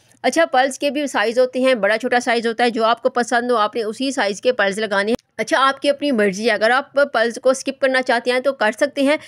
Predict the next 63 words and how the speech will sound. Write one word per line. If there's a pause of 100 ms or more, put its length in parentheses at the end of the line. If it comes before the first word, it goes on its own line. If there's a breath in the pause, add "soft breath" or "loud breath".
(240 loud breath)
ऐसे
ही
आपको
सिंपल
सा
डिज़ाइन
अच्छा
लग
रहा
है
तो,
तो
आप
ऐसे
भी
बना
सकते
हैं,
लेकिन
पल्स
इसके
साथ
बहुत
ज़्यादा
खूबसूरत
लग
रहे
थे।
तो
यहाँ
पर
देखिए,
थोड़ा
सा
मैं
आपको
दो
तीन
पल्स
लगा
के
दिखा
देती
हूँ
कि
किस
तरह
से
लग
रहे
थे।
उसके
बाद
ऑफ
कैमरा
मैंने
सारे
पल्स
यहाँ
पे
लगा
देने
हैं।